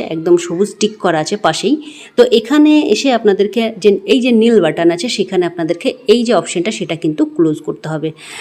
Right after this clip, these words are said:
তাহলে কি, এটা ক্লোজ করে দিলেই কিন্তু আপনি পোষণ টাকারের কাজ কিন্তু করতে পারবেন। যাদের এই অপশন on হয়ে আছে, তারা কিন্তু অবশ্যই আপনারা এই অপশনটাকে কিন্তু, আহ, অফ করে দিতে হবে। যদি অফ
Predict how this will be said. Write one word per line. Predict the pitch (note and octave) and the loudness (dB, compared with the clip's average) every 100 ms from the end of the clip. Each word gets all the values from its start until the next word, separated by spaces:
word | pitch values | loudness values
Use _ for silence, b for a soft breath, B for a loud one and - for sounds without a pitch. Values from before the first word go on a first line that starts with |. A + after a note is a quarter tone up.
| B | B
তাহলে | - A#3+ C4+ | 0 0 2
কি, | D4+ | 0
এটা | C4+ C4+ | 0 -2
ক্লোজ | - C4 C4+ | -2 0 0
করে | C4 C4+ C4 | 0 0 0
দিলেই | B3+ C4+ | 0 0
কিন্তু | A3 G3 B3+ | 2 0 0
আপনি | G3 F#3+ | -2 -2
পোষণ | G#3 F3+ F3 F3+ | -2 -2 -4 -6
টাকারের | F3+ F#3+ G#3 | -4 -2 -2
কাজ | - D#3 D#3+ | -4 -6 -4
কিন্তু | - D#3+ G#3+ | -4 -4 -4
করতে | C4+ D#3 E3 | -4 -4 -4
পারবেন। | D3+ C#3+ D3+ D#3 B B B | -6 -4 -6 -6 B B B
যাদের | F3 G3 A#3+ | -2 0 0
এই | A#3 G#3 A3+ | 2 2 4
অপশন | D#3+ E3+ - A3 D#3 - B B | 2 0 0 2 2 -2 B B
on | - G3 A#3+ | 0 2 4
হয়ে | F#3+ F#3 | 4 2
আছে, | D#3+ D3 A#3+ | 0 -2 -6
তারা | B3 F3 D#3+ E3+ | -4 -2 0 -2
কিন্তু | E3+ E3 E3+ F#3+ | 0 -2 -2 -2
অবশ্যই | E3 D#3+ A#3 - C#4+ A3+ | -2 -2 -4 -2 -2 0
আপনারা | D#3+ E3+ E3 E3+ E3 B B B | 0 0 2 0 0 B B B
এই | G3+ | 4
অপশনটাকে | F#3+ D#3+ - F3 F3 F3 | 4 0 2 4 4 0
কিন্তু, | A3+ E3 D#3 G3+ | 0 0 0 0
আহ, | D#4 - - F3 E3+ E3 - | -2 -6 -8 -2 0 0 2
অফ | G3+ - | 0 0
করে | G3 D#3+ | -2 -2
দিতে | D3+ C#3+ | -2 -8
হবে। | D#3 D3+ | -6 -6
যদি | D3+ E3+ G3+ - | -2 -2 0 -2
অফ | F3+ G3 | 0 -2